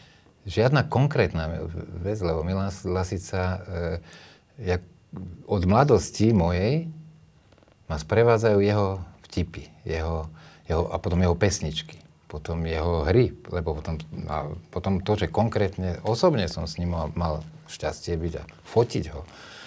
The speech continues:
Takže keď mi povieš Milan Lasica, tak to je také spustu dojmov, ale jedno to,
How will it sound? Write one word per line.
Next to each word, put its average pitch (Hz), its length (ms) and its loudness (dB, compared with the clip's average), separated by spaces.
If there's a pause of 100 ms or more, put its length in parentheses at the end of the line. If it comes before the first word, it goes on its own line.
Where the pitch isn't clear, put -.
(220)
Takže 90 480 0 (480)
keď 110 160 4
mi 127 160 4
povieš 117 240 4
Milan 113 240 2
Lasica, 98 480 -2
tak - 240 -6
to - 80 -2
je 98 160 0 (480)
také 110 240 0
spustu - 640 -2
dojmov, 95 560 4 (880)
ale 87 480 -2 (320)
jedno 156 320 2
to, 143 160 0